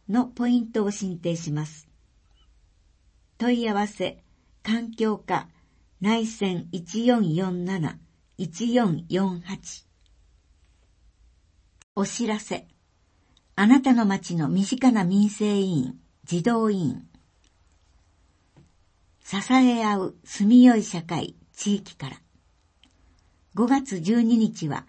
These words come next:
全国民生児童委員協議会連合会が定めた民生委員、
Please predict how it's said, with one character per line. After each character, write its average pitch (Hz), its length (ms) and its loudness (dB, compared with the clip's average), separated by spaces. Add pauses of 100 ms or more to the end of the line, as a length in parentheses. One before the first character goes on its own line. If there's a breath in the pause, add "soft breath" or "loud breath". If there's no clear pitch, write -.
(180)
全 254 320 8
国 147 400 -6
民 262 300 8
生 196 340 0
児 170 180 -2
童 262 240 6
委 247 80 6
員 214 300 2
協 208 220 -2
議 196 160 -6
会 180 240 -2
連 196 240 0
合 208 160 0
会 180 240 -4
が 151 100 -2
定 165 280 -6
め 156 140 -4
た - 220 -8 (420 soft breath)
民 247 220 8
生 226 380 0
委 196 40 2
員、 180 400 -4